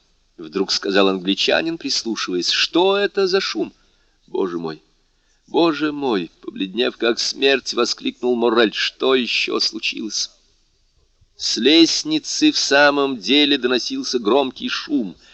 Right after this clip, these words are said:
Люди бегали взад и вперед. Раздался даже чей-то жалобный вопль. Моррель было встал,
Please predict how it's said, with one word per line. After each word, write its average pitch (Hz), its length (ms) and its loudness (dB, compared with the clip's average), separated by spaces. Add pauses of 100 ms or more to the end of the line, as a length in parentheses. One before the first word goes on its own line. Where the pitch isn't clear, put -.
(200)
Люди 151 580 4
бегали 160 460 4
взад 143 520 4
и 156 100 -4
вперед. 143 680 2
Раздался 92 680 0
даже 87 220 -4
чей-то - 520 -4
жалобный 90 600 -4
вопль. 80 320 -12 (800)
Моррель 98 480 4
было 95 300 2
встал, 90 600 0